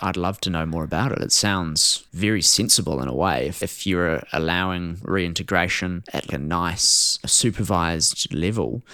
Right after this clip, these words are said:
what a fantastic idea, 'cause one of the big things that you hear about from people that have spent time in prison is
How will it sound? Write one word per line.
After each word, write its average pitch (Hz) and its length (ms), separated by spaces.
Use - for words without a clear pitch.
what 110 160
a 92 80
fantastic 95 720
idea, 98 400
'cause - 460
one 104 160
of 82 80
the 80 40
big 87 240
things 95 540
that - 300
you 85 560
hear - 680
about - 300
from 90 200
people 90 280
that 78 80
have - 100
spent - 320
time 69 220
in 65 140
prison - 360
is 82 500